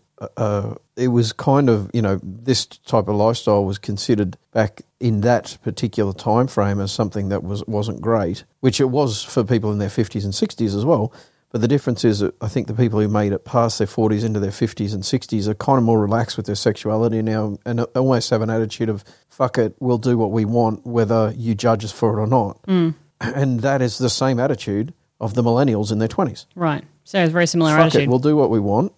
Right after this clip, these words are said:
Speaker 1: We don't care whether you judge us."
Speaker 2: Yeah, exactly.
Speaker 1: Yeah.
Speaker 2: So one other thing that I will say, and, and Rob kind of mentioned this, it's he, he spoke about the representation of the swinging lifestyle in, in media, and I'm assuming he's talking about things like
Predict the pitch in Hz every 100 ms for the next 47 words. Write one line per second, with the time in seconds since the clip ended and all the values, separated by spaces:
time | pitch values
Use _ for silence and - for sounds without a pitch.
0 | _ 120 123 120 - 190 127 101 98 90
1 | - 160 139 - _ - 156 143 - 139
2 | _ - 131 123 - _ _ _ - 262
3 | 320 302 240 220 180 160 170 170 165 -
4 | 160 151 151 151 160 170 196 - 156 143
5 | 147 151 147 139 147 135 - 147 - -
6 | - _ - 180 170 185 180 220 214 208
7 | - - - _ - 143 143 139 139 143
8 | 147 143 143 139 - 143 - 139 135 135
9 | - 143 135 131 135 - 135 127 - 143
10 | 131 127 127 127 - 143 139 139 123 120
11 | 123 131 147 165 160 220 170 139 - 131
12 | 135 123 127 127 123 123 120 - -